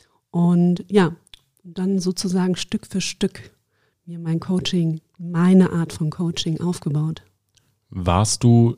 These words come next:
Speaker 2: schon immer jemand, an den sich die Menschen gewandt haben, wenn sie Hilfe brauchten in jungen Jahren?
Speaker 1: Ja, ja, also ich wu-, also damals habe ich das noch nicht so ganz verstanden, was das ist,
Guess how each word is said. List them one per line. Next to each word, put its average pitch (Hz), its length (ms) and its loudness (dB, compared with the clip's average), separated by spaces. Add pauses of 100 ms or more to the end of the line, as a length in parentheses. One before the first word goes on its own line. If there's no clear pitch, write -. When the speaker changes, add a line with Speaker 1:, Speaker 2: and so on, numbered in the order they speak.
Speaker 2:
schon 104 220 -2
immer 117 260 2
jemand, 113 520 2
an 92 180 0
den 95 180 4
sich 101 160 0
die - 80 -2
Menschen 92 400 2
gewandt 90 460 0
haben, 101 420 0
wenn 90 180 4
sie 90 100 0
Hilfe 87 300 0
brauchten - 440 -8
in 82 160 -16
jungen 82 220 -14
Jahren? 82 260 -6 (680)
Speaker 1:
Ja, 180 280 0 (720)
ja, 208 340 -2
also 180 280 0 (600)
ich - 240 -10
wu-, 240 200 4
also 185 340 -2
damals 214 500 2
habe 208 80 -4
ich - 60 -6
das 190 120 -4
noch 196 60 2
nicht 196 140 2
so 190 60 -8
ganz 202 240 -2
verstanden, 185 720 -2
was 160 160 -8
das - 220 -6
ist, - 340 -10